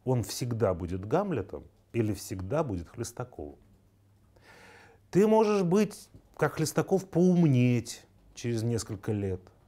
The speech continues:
Или, как Гамлет, превратиться в шута. Ну, Гамлет сошел с ума, превратился в шута. Но ты не можешь быть сегодня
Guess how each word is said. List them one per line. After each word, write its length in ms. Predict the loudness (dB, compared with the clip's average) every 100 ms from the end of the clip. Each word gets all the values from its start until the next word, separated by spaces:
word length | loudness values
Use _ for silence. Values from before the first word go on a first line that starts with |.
| _ _ _ _ _ _ _ _
Или, 480 | -8 -6 -4 -2 -2
как 320 | -2 -6 -4
Гамлет, 500 | -4 -2 -2 -4 -6
превратиться 580 | -8 -6 -6 -6 -10 -12
в 60 | -12
шута. 480 | -10 -8 -8 -10 -14 -12
Ну, 100 | -8
Гамлет 440 | 0 0 0 -8 -16 -14
сошел 280 | -12 -8 -10
с 80 | -8
ума, 140 | -10
превратился 440 | -10 -12 -12 -16
в 60 | -18
шута. 220 | -20 -20 -20 _ -20 -20 -6
Но 140 | -4
ты 160 | 2 2
не 120 | 4
можешь 440 | 4 4 2 0 -2
быть 340 | -6 -10 -16 _ _ _ _
сегодня 680 | -10 -4 -2 -2 -6 -14